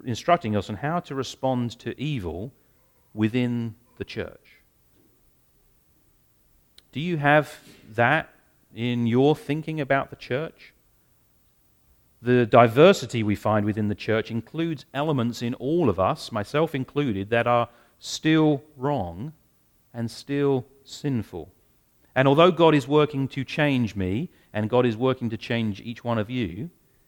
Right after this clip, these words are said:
it means that we are most likely to encounter forms of evil in one, one another.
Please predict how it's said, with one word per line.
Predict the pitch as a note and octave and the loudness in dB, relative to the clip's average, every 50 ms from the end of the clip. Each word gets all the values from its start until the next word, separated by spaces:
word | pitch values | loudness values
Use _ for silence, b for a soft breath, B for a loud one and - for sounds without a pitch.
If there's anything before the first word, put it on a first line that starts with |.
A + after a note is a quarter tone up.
| _ _ _ _ _ _ _ _ - | _ _ _ _ _ _ _ _ -6
it | C3+ B2+ | -4 -2
means | C3+ D3 F3+ F#3+ D#3 A#2 G2+ F#2 G#2+ C3+ C#3 A#2+ | 0 2 2 2 2 2 0 0 -2 -4 -6 -6
that | A#2+ A#2 F#2+ | -6 -6 -6
we | A#2+ C3 C3+ C#3 | -4 -2 0 2
are | C3+ C3 B2 B2+ | 4 4 4 2
most | B2 B2+ C#3 D#3 E3+ E3+ - - - - | 2 2 2 2 2 0 -2 -8 -14 -12
likely | A2+ A#2+ B2+ C3+ C#3+ C3+ - - - G2 F2+ F#2 G2+ | -8 -8 -6 -6 -8 -10 -14 -14 -12 -10 -10 -10 -12
to | - - B2 | -12 -12 -10
encounter | A#2+ A#2 A#2+ A#2 - C3 C3 C#3 B2+ A#2+ A2+ - - - E2+ G#2+ - b b b b b | -10 -10 -10 -10 -8 -6 -4 -4 -4 -4 -6 -8 -10 -10 -10 -10 -12 b b b b b
forms | _ - - C#3+ C#3 C#3+ C#3+ C#3+ C#3 B2+ A2 | _ -12 -6 -4 -2 -2 -2 -2 -2 -4 -4
of | A#2+ A#2 B2+ B2+ | -4 -6 -6 -6
evil | - E3+ G3+ G3+ D3 F#2 F2+ F2 | -6 -6 -6 -4 -2 -2 -2 -2
in | E2+ E2+ F2 | -2 -4 -8
one, | F2 F2 F2 F2+ F#2 - - | -10 -10 -10 -12 -14 -14 -12
one | G2+ A2 G#2+ | -10 -8 -8
another. | F#2+ F#2 F2+ E2+ E2 C#2+ - | -6 -8 -8 -10 -12 -14 -18